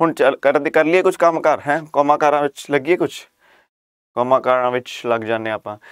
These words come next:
ਤੇ, ਅਹ, ਸਟਾਰਟ ਕਰਨ ਤੋਂ ਪਹਿਲਾਂ ਦੁਬਾਰਾ ਤੋਂ ਤੁਹਾਨੂੰ ਮੈਂ ਜਿੱਦਾਂ ਕੱਲ੍ਹ ਦੱਸੀ, ਬਹੁਤ ਇੰਪੋਰਟੈਂਟ ਚੀਜ਼ ਹੈ, ਬੜੀ ਰੀਝ ਨਾਲ ਬਣਾਈ ਹੋਈ ਹੈ ਚੀਜ਼ ਅਸੀਸ, ਜਿਹਦੇ ਵਿੱਚ ਤੁਹਾਨੂੰ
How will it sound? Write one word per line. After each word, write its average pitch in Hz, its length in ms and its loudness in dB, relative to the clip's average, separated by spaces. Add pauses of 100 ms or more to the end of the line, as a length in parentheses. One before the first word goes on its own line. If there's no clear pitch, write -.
(280)
ਤੇ, 220 300 6
ਅਹ, 185 220 4
ਸਟਾਰਟ 175 360 0
ਕਰਨ 202 200 2
ਤੋਂ 190 80 2
ਪਹਿਲਾਂ 190 200 4
ਦੁਬਾਰਾ 170 320 4
ਤੋਂ 196 200 2
ਤੁਹਾਨੂੰ 160 240 2
ਮੈਂ 165 120 4
ਜਿੱਦਾਂ 160 220 4
ਕੱਲ੍ਹ 160 180 2
ਦੱਸੀ, 151 260 2
ਬਹੁਤ 139 300 2
ਇੰਪੋਰਟੈਂਟ 135 380 0
ਚੀਜ਼ 143 220 0
ਹੈ, 143 60 6
ਬੜੀ 147 280 2 (440)
ਰੀਝ 170 240 0
ਨਾਲ 180 160 4
ਬਣਾਈ 147 260 4
ਹੋਈ 139 180 4
ਹੈ 131 60 6
ਚੀਜ਼ 135 200 0 (100)
ਅਸੀਸ, 135 300 -2
ਜਿਹਦੇ 135 220 0
ਵਿੱਚ 139 120 0
ਤੁਹਾਨੂੰ 135 280 -4